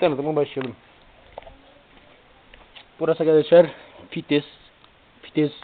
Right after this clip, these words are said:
yükseltme, vites düşürme, debriyaj ve fren. Buradan da kontak. Buradan da benzin deposu.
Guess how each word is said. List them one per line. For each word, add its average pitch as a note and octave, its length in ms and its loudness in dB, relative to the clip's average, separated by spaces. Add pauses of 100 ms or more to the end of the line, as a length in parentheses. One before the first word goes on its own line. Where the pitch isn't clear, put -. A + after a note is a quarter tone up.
(560)
yükseltme, C3+ 640 -8 (600)
vites - 260 -4
düşürme, B2+ 460 -8 (1200)
debriyaj G3+ 420 6 (320)
ve F#3+ 380 6 (160)
fren. A#2+ 220 2 (1300)
Buradan D3 220 -2
da D#3+ 140 6
kontak. C#3+ 600 2 (2250)
Buradan D3+ 220 0
da D#3+ 120 6
benzin D3 280 0
deposu. A2+ 400 -6